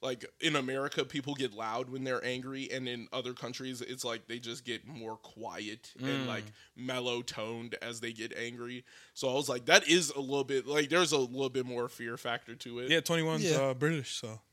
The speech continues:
Speaker 2: there you go.
Speaker 1: A British man.
Speaker 2: That's still the craziest story ever,
Speaker 1: <laughs>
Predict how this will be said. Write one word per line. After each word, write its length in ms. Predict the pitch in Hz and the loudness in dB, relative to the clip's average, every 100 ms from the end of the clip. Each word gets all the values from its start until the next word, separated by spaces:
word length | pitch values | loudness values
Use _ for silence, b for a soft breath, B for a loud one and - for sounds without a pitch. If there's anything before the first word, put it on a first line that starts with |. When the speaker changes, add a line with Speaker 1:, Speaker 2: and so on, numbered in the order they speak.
| _ _ _ _ _ _ - | _ _ _ _ _ _ -6
Speaker 2:
there 200 | 135 139 | 0 2
you 100 | 139 | 4
go. 200 | 170 147 - | 4 2 -6
Speaker 1:
A 60 | - | -12
British 320 | 131 127 127 | -8 -6 -6
man. 340 | 135 147 131 131 | -6 -6 -8 6
Speaker 2:
That's 240 | 147 151 - | 8 10 10
still 260 | - 151 | 10 10
the 80 | 135 | 8
craziest 520 | 127 139 123 120 117 | 6 4 4 2 2
story 400 | - 117 110 104 - | 0 0 0 -2 -2
ever, 320 | 117 104 101 117 | -4 -4 -6 -10
Speaker 1:
<laughs> 0 | - | -12